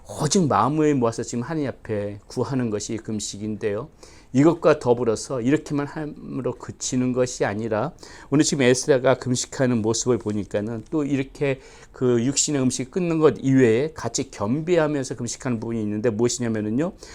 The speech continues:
그것이 이십사 절에서부터 삼십 절까지 나오는데 무엇이냐면 성전에 바친 예물이라는 것이에요. 예, 우리는 이렇게 금식할 때 어느 때보다 더 특별하게 하나님 앞에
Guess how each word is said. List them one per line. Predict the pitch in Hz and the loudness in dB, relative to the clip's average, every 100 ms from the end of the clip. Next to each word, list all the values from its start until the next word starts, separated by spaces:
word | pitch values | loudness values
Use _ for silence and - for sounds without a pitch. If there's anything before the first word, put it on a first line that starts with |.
| - | -12
그것이 | - 147 135 | 2 4 6
이십사 | 135 - 165 180 | 6 4 4 4
절에서부터 | 151 147 - 120 | 6 4 4 0
삼십 | 147 208 196 - | 0 0 -2 0
절까지 | 170 139 139 127 | 0 2 0 2
나오는데 | 131 104 104 117 | 0 0 0 0
무엇이냐면 | 104 101 107 104 | 0 -2 -4 -6
성전에 | 120 196 185 175 151 | -4 -4 -2 -2 -2
바친 | 135 - 120 95 | -4 -4 -6 -4
예물이라는 | 101 117 139 147 107 95 | -2 -2 -2 -2 -4 -4
것이에요. | 92 92 - 87 - - - - - | -8 -10 -12 -14 -14 -16 -20 -20 -2
예, | 127 123 | 4 6
우리는 | 127 147 170 165 | 6 4 4 2
이렇게 | 113 - | -2 -4
금식할 | - - 170 - - 135 - | -4 0 0 -2 -2 -2 0
때 | 147 | -2
어느 | 101 139 170 | 0 0 -2
때보다 | - 196 156 143 | 0 -2 -2 -4
더 | 160 - | -6 -10
특별하게 | - - 220 165 139 165 123 - - - - | -18 -2 2 4 2 2 0 -2 -20 -20 -10
하나님 | - 226 214 196 | -2 0 2 2
앞에 | 165 - 147 | 0 0 0